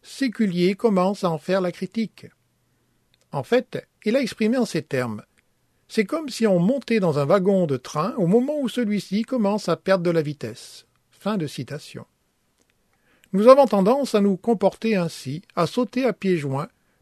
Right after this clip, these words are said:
dans des mouvements qui sont presque moribonds parce qu'ils se révèlent être un fiasco même pour les personnes qui les avaient initiés dans notre monde. Mais voilà,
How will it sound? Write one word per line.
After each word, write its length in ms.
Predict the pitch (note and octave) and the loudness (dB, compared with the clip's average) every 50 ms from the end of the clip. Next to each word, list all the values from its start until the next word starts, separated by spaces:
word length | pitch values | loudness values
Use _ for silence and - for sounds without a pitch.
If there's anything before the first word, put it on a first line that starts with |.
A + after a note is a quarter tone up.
| _ - | _ -4
dans 140 | D#3 E3 | -2 0
des 160 | E3 D#3+ F3 E3+ | 2 4 4 4
mouvements 600 | F3 G3+ B3 A#3+ F#3+ F#3 D#3+ D3 C3+ C#3+ F#3+ _ _ _ _ _ _ _ | 4 4 2 2 2 2 2 2 0 -2 -6 _ _ _ _ _ _ _
qui 180 | - - A3 G#3 | -8 -4 -4 -4
sont 240 | - - - G3 F3+ | -4 -2 0 0 0
presque 400 | - - G3+ A3 G#3+ - - - | 0 0 0 0 0 0 -2 -2
moribonds 720 | D#3 D3+ E3 G#3+ C4+ A#3+ A3+ A3 G3 E3+ E3 F3+ F#3+ G3 | 0 2 2 2 2 2 2 0 0 0 0 0 0 0
parce 300 | F#3+ - G3 F#3+ F3+ - | 0 0 -2 -2 -2 -8
qu'ils 220 | - - G#3+ A3 F#3+ | -6 -4 -4 -4 -2
se 120 | - G3+ | -2 -2
révèlent 400 | F3+ F#3+ G3+ F3+ G3 G3 G3+ - _ | 0 0 0 2 2 0 0 -2 _
être 300 | - G3+ G#3+ G#3 - - | -2 -2 -2 -2 -2 -4
un 100 | F#3+ F#3 | -4 -4
fiasco 600 | E3+ - - - G#3 G3 - - - - F#3 F#3+ | -4 -4 -2 -2 -2 -2 -2 -6 -2 0 0 0
même 360 | E3+ D#3 D#3 G3+ A#3+ B3 B3 | 2 2 2 2 2 2 2
pour 160 | G#3 - F#3 F#3 | 0 -2 0 0
les 120 | F3+ F3 | 0 0
personnes 540 | - F3+ F3+ D#3+ - - F#3 F3+ F#3 F#3+ F3+ | 0 -2 -4 -4 -4 -4 -2 0 0 -2 -2
qui 120 | - E3 | -4 -4
les 160 | D#3+ D#3 D3 | -2 0 0
avaient 200 | D#3+ D#3 D#3+ E3 | 0 0 2 0
initiés 460 | E3 E3+ E3+ E3+ D#3 - - - D#3 D3 | -2 -2 -2 -4 -6 -8 -8 -6 -6 -4
dans 100 | C#3+ C#3+ | -4 -4
notre 300 | C#3 C#3+ C#3 - C3+ A#2+ | -6 -6 -8 -8 -10 -8
monde. 460 | A#2+ A2+ G#2 F#2+ F#2+ F#2 F2 F2 - _ _ _ _ _ _ _ _ _ _ _ _ _ _ _ _ _ _ _ - | -8 -8 -10 -12 -16 -18 -20 -20 -20 _ _ _ _ _ _ _ _ _ _ _ _ _ _ _ _ _ _ _ -2
Mais 140 | D#3 F3 G#3 | 0 0 2
voilà, 400 | G3+ F#3+ D#3 C#3 B2+ B2+ D#3 | 4 4 6 6 6 4 2